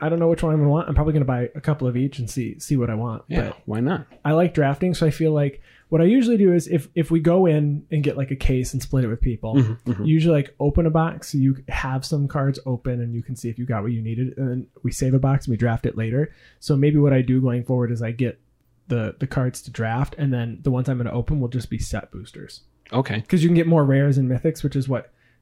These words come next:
Speaker 1: a lot of the time you're looking for for
Speaker 2: For sure.
Speaker 1: Commander, but
Speaker 2: Mm-hmm.
Speaker 1: sometimes if you just need a common or an uncommon, you can just pick up that single.
Speaker 2: Mm-hmm.
Speaker 1: Um,
Speaker 2: And
Speaker 1: but
Speaker 2: you'll, and you'll open a pack and go, "Oops, a pact of negation. Guess I gotta put that in a deck."
Speaker 1: <laughs> Or you might open,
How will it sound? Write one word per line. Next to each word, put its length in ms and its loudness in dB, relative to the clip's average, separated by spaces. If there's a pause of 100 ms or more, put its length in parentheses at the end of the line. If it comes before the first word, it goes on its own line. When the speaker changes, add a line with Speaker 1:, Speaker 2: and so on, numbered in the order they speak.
(200)
Speaker 1:
a 60 -4
lot 260 0
of 40 0
the 60 0
time 280 0
you're 100 2
looking 260 -2
for 220 0
for 60 -8
Speaker 2:
For 80 -2
sure. 140 0
Speaker 1:
Commander, 680 0
but 100 4
Speaker 2:
Mm-hmm. 60 0
Speaker 1:
sometimes 480 2
if 140 -2
you 120 0
just 160 2
need 160 0
a 60 -2
common 260 -6
or 100 -4
an 60 -4
uncommon, 320 -6
you 60 -6
can 80 -6
just 120 -10
pick 160 -2
up 120 -12
that 180 -14
single. 360 -4 (120)
Speaker 2:
Mm-hmm. 300 -2
Speaker 1:
Um, 420 -4 (160)
Speaker 2:
And 80 -2
Speaker 1:
but 80 4
Speaker 2:
you'll, 200 -2
and 100 -6
you'll 120 -4
open 180 -2
a 40 -2
pack 220 -2
and 100 -4
go, 240 -2
"Oops, 380 -2
a 60 -6
pact 280 -6
of 60 -8
negation. 540 -4 (520)
Guess 180 -10
I 60 -8
gotta 160 -4
put 200 -2
that 160 0
in 60 -6
a 80 -2
deck." 400 -4
Speaker 1:
<laughs> 960 0
Or 220 6
you 140 6
might 260 4
open, 400 2